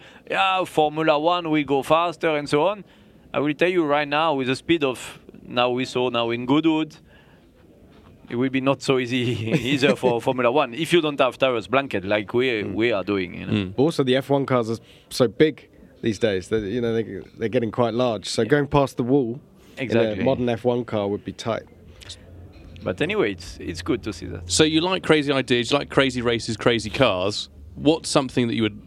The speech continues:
Speaker 3: love to do that you haven't been able to do yet?
Speaker 1: But I would like to improve in Dakar, definitely.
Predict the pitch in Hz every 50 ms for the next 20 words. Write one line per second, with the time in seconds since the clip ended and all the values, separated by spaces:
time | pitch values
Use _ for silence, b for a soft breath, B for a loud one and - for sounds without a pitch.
0 | - - - 113 117 113 - - 113 90 113 104 101 95 107 107 101 92 107 101
1 | 104 101 104 - 104 101 98 95 90 - - - 101 95 92 98 95 90 - -
2 | - - - B B B B B B B B B B B B B B B B B
3 | B B B B B B B B B B - 147 143 131 - 160 156 156 156 156
4 | 160 175 160 - 160 160 151 147 147 143 143 - 165 156 139 120 127 151 143 139
5 | 131 127 120 131 143 - - 180 196 208 202 165 131 - - 127 120 120 127 -
6 | - 139 135 131 139 151 156 170 175 180